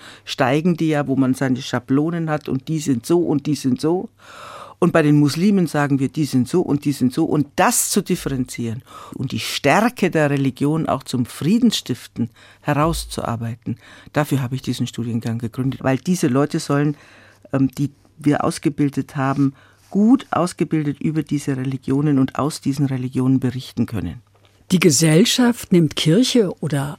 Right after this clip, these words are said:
Speaker 2: allgemein Religion immer weniger wahr. Der Soziologe Hartmut Rosa aber sagt, die Demokratie braucht Verbundenheit und Resonanz. In der Religion und den Kirchen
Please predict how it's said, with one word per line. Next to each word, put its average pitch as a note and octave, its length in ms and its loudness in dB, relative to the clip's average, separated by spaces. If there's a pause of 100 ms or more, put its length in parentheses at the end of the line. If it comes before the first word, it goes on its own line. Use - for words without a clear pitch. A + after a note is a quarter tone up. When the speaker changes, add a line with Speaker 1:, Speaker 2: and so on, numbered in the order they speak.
Speaker 2:
allgemein D3+ 520 4
Religion D#3 600 2
immer D#3 380 2
weniger D3+ 560 4
wahr. C#3 400 4 (480)
Der D3+ 340 2
Soziologe A3+ 640 2
Hartmut F#3 360 0
Rosa G3+ 300 2
aber C#3+ 220 0
sagt, D3+ 400 0 (360)
die E3 100 0
Demokratie E3+ 880 2 (100)
braucht D3+ 540 -2
Verbundenheit F3 920 -2
und D3+ 220 -6
Resonanz. D3 800 -2 (420)
In F3 120 4
der E3 180 2
Religion A3+ 600 2
und F3 180 -4
den C#3+ 140 -2
Kirchen A#3+ 640 0